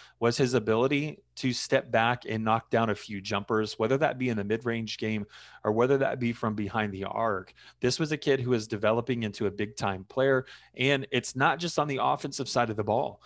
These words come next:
So when we begin to look at what he does, how he contributes, I do think it's gonna be extremely difficult for Oklahoma to replace the thirty-one minutes that he averages per game. I know Lon Kruger went on record saying that he was planning to use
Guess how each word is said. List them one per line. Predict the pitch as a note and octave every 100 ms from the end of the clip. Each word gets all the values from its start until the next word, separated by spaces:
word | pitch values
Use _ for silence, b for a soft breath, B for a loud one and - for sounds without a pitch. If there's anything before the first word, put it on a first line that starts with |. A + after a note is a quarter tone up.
| B B
So | C#3
when | C#3 C3
we | D3
begin | D#3+ D#3
to | B2+
look | C3+ C#3
at | A2+
what | B2
he | - A#2+
does, | A2+ B2+ C3
how | - B2
he | G#2+ A2
contributes, | G2+ G2 - D3+ D3+ C#3 - B B
I | A2+
do | A#2+ C#3
think | E3 F3+
it's | E3+
gonna | - D3+
be | C#3
extremely | A2 - - B2 D3 B2
difficult | A2 G#2+ F#3 C3 -
for | A#2 A2
Oklahoma | A#2 A#2+ A#2 A2
to | -
replace | G#2 - B2+ B2 - B B B
the | A2+
thirty-one | - B2 C3+ D#3 D#3+ A#2+
minutes | C3+ C#3+ -
that | A#2
he | G#2+ C3
averages | A2+ A#2 C#3 B2+ B2+ A#2+ - B B
per | - B2
game. | A2 B2 F3+ G#2
I | G#2
know | A#2 B2+
Lon | B2+ B2+
Kruger | - C#3 C#3 B2+
went | A#2+ A2+
on | G#2+
record | B2 - C#3 A#2+
saying | A#2+ A2+
that | G#2+
he | B2+
was | A#2+ A2+
planning | - B2+ A#2+
to | G#2+ A2
use | A#2 B2+ A#2+